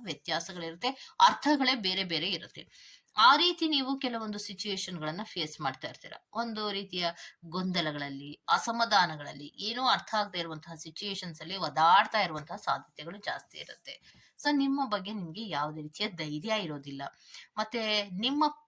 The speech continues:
ಪವರ್ ಅಂದ್ರೆ, "ನನ್-, ನನ್ನ ಸ್ಟ್ರೆಂತ್ ಏನು, ನಾನು ಏನನ್ನ ಮಾಡ್ಬೋದು, ಹೇಗ್ ಮಾಡ್ಬೋದು?" ಇದರ ಒಂದು ಕಾನ್ಫಿಡೆನ್ಸ್ ಅನ್ನೋದು ನಿಮ್ಮಲ್ಲಿ ಇರೋದಿಲ್ಲ. ಕಾನ್ಫಿಡೆನ್ಸಿನ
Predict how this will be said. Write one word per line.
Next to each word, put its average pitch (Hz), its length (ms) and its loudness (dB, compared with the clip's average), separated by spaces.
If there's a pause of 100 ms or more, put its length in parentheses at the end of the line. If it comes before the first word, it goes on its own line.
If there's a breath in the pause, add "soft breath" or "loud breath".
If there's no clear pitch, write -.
(340)
ಪವರ್ 208 360 4 (120)
ಅಂದ್ರೆ, 240 260 0
"ನನ್-, 220 280 2
ನನ್ನ 233 200 0
ಸ್ಟ್ರೆಂತ್ 269 500 0
ಏನು, 143 440 -2
ನಾನು 233 180 2
ಏನನ್ನ 277 300 2
ಮಾಡ್ಬೋದು, 151 840 0
ಹೇಗ್ 277 340 2
ಮಾಡ್ಬೋದು?" 147 600 -2 (300 loud breath)
ಇದರ 311 360 4 (440 loud breath)
ಒಂದು 262 240 4
ಕಾನ್ಫಿಡೆನ್ಸ್ 269 800 0
ಅನ್ನೋದು 202 260 -4
ನಿಮ್ಮಲ್ಲಿ 185 340 -4
ಇರೋದಿಲ್ಲ. 139 480 -8 (160)
ಕಾನ್ಫಿಡೆನ್ಸಿನ 285 760 2